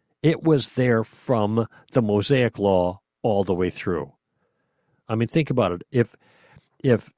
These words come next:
if murder, if murder is wrong, and one way of murdering is plunging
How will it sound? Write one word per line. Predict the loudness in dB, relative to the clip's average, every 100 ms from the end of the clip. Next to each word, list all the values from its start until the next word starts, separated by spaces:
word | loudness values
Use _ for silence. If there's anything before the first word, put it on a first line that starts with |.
| -2
if | -2 -2
murder, | -4 0 2 2 -2 -4 -14 -4
if | -4 -2
murder | 0 2 2
is | 0 2
wrong, | 0 2 0 -2 -6 _ _ _ _ _ _ _ _ -8
and | 0 0 2
one | 0 2 2
way | 2 2
of | 0
murdering | -4 2 4 4 2 0 -2 -4 -8 _ _ _ _ -6
is | 0 0 -2 -14 -14
plunging | -4 0 0 0 0 0 -4